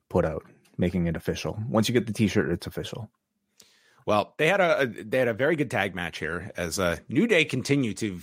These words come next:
Speaker 2: um, feel like they just have a, a different gear that they've gone to, uh, over this last, uh, period since Kofi's come back. Gable ducks the Trouble in Paradise. Um, he goes to the floor. Otis then shor-,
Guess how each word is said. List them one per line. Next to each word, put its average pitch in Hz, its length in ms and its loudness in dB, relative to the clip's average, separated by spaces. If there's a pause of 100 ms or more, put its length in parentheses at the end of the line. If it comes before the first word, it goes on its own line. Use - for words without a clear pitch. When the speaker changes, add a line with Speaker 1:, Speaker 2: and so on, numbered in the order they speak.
(240)
Speaker 2:
um, 87 340 -4 (360)
feel 226 180 0
like 160 160 0
they 127 160 2
just 135 160 0
have 123 280 2
a, 101 400 -2
a 113 60 -6
different 143 300 0
gear 113 200 0
that 95 220 -6
they've 98 240 -2
gone 104 240 -4
to, 82 380 -12
uh, 85 320 -8 (120)
over 95 200 -8
this 90 200 -8
last, 95 360 0
uh, 90 260 0 (140)
period 104 340 2
since 90 160 -6
Kofi's 98 320 -4
come 95 180 -4
back. 85 300 -6 (480)
Gable 190 320 4
ducks 151 420 0
the 123 240 2
Trouble 180 340 0
in 127 100 -2
Paradise. 110 640 0
Um, 101 480 0
he 185 160 2
goes 175 220 2
to 151 80 -2
the 131 100 0
floor. 123 400 2
Otis 190 240 2
then 131 160 0
shor-, 196 380 0